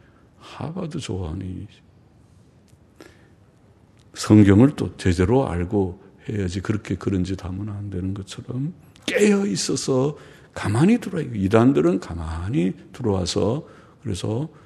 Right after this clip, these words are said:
자기도 모르는 사이에 보니까 전부 교회들이 물들어 버렸다. 둘째로 그들은 경건치 않았습니다.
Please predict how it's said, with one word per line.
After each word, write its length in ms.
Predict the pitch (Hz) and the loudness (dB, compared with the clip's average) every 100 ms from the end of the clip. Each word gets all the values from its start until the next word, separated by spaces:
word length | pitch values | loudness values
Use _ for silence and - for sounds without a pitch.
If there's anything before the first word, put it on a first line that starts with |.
| - | -20
자기도 320 | - 107 110 147 | -12 -6 2 4
모르는 400 | 110 98 101 98 | 6 4 4 2
사이에 340 | 101 101 120 | 0 0 -2
보니까 640 | 127 104 92 - 107 165 - - _ - | 0 0 0 0 -4 -4 -10 -20 _ -12
전부 580 | - 87 87 98 - - - - 117 - - - - | -4 -2 0 -2 -4 -12 -20 -16 -14 -14 -16 -14 -4
교회들이 640 | 90 80 78 82 123 170 - - - | 0 0 0 0 0 -2 -8 -18 -4
물들어 540 | 98 85 92 90 101 | 0 0 0 -2 -2
버렸다. 440 | 120 120 107 - - _ _ _ _ _ _ _ | -6 -10 -12 -18 -20 _ _ _ _ _ _ _
둘째로 500 | - 123 127 143 139 | 8 8 12 12 12
그들은 380 | 139 165 190 208 | 10 10 10 10
경건치 720 | 208 101 107 165 196 196 208 | 8 8 10 10 10 8 2
않았습니다. 680 | 175 170 170 139 131 98 95 | 4 4 4 4 6 6 4